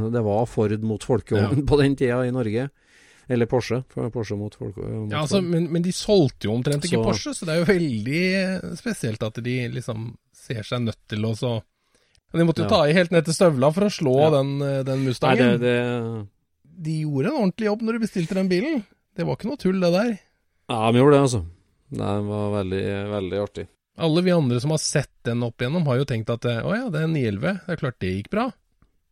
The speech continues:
Speaker 2: Men når du ser den Cardexen
Speaker 1: Ja.
Speaker 2: og ser den, eh,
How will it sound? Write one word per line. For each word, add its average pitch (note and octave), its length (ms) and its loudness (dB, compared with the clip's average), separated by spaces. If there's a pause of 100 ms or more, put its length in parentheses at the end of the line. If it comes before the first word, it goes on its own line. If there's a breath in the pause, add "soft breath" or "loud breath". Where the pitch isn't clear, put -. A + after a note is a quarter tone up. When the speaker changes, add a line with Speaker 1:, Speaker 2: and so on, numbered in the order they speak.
Speaker 2:
Men C#3 100 -4
når D3+ 120 -2
du D#3 120 0
ser C#3 300 -2
den B2+ 220 -2
Cardexen G#2+ 600 -2
Speaker 1:
Ja. - 60 -4
Speaker 2:
og C#3+ 100 -4
ser A#2+ 460 -4
den, A#2+ 380 -4
eh, A#2+ 180 -4